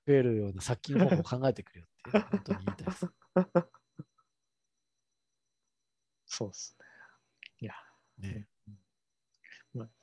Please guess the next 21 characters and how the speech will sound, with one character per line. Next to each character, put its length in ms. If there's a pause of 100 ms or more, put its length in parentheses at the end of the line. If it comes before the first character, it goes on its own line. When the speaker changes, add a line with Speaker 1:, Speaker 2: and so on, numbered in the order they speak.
Speaker 2:
ま 140
あ、 80
凍 240
ら 60
せ 140
て 100
も 160
い 120
い 60
け 120
ど 120
な。 140 (420)
う 40
ん。 520 (1400)
Speaker 1:
う 40
ん。 240 (1900)
ね。 180 (600)
で 60
も 40
ユ 120
ッ 40